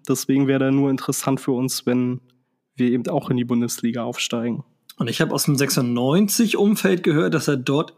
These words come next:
Speaker 2: ebenfalls gehandelt wird. Da hab ich gedacht, okay, das ist, passt ja dann irgendwie nicht so ganz zusammen.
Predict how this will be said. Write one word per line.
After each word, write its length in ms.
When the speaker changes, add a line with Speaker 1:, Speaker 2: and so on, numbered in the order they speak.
Speaker 2:
ebenfalls 600
gehandelt 480
wird. 320
Da 80
hab 40
ich 80
gedacht, 220
okay, 260
das 220
ist, 260
passt 240
ja 80
dann 220
irgendwie 320
nicht 160
so 100
ganz 300
zusammen. 440